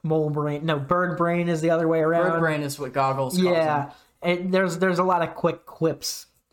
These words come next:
Speaker 1: that are
Speaker 2: Mm-hmm.
Speaker 1: pretty well written, and I was surprised. I think the writing still holds up really well. Seems a little cheesy at times,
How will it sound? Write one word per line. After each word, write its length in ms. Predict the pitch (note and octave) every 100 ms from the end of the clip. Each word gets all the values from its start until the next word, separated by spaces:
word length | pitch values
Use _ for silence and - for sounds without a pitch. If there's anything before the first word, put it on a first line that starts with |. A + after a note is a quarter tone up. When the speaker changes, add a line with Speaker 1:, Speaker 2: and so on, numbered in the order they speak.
| _ -
Speaker 1:
that 140 | F3+
are 80 | F#3
Speaker 2:
Mm-hmm. 80 | D#3+
Speaker 1:
pretty 200 | D4 A#3+
well 260 | G3 F#3
written, 300 | E3 E3+ E3+
and 100 | C#3+
I 60 | D3+
was 140 | E3+
surprised. 400 | - - F#3 E3+ D3+
I 60 |
think 160 | F#3 G3
the 60 | D#3
writing 300 | D3+ D#3 D#3
still 200 | F#3 D3+
holds 260 | D#3+ D#3
up 180 | D3 C3+
really 160 | C#3 C#3+
well. 180 | C3+ C#3
Seems 220 | A3+ G3
a 40 |
little 240 | F#3 F3 F3
cheesy 460 | - E3+ D3+ F3
at 100 | F3
times, 520 | F3+ E3+ F3+ F3 -